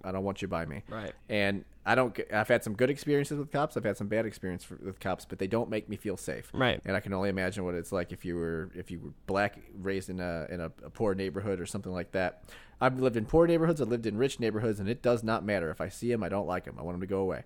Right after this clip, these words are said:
Speaker 2: Right.
Speaker 1: And it's not saying I don't like cops, but I don't like seeing them 'cause it makes me nervous.
Speaker 2: Right.
Speaker 1: They, they have
Speaker 2: Because you
Speaker 1: power
Speaker 2: don't,
Speaker 1: over me.
Speaker 2: 'cause you don't know which one is,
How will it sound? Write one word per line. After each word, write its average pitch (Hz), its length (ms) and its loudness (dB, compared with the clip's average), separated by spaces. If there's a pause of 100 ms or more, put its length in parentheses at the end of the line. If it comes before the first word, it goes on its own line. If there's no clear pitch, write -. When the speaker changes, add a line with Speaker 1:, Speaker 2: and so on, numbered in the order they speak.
Speaker 2:
Right. 98 260 4 (240)
Speaker 1:
And 127 80 0
it's 131 120 -2
not 160 140 10
saying 170 160 6
I 160 80 12
don't 156 240 12
like 156 180 10
cops, 120 280 8
but 120 140 4
I 113 80 8
don't 135 260 4
like 131 180 2
seeing 147 360 4
them 135 160 2
'cause 117 160 0
it 107 80 2
makes 117 200 0
me 127 80 0
nervous. 95 400 0
Speaker 2:
Right. 113 260 4
Speaker 1:
They, 101 180 0
they 98 100 0
have 92 120 -2
Speaker 2:
Because 165 280 10
you 175 140 12
Speaker 1:
power 180 220 12
Speaker 2:
don't, - 100 6
Speaker 1:
over 110 260 4
me. 92 80 2
Speaker 2:
'cause 143 140 10
you 139 80 10
don't 131 160 12
know 131 100 12
which 123 240 8
one 117 180 6
is, - 380 0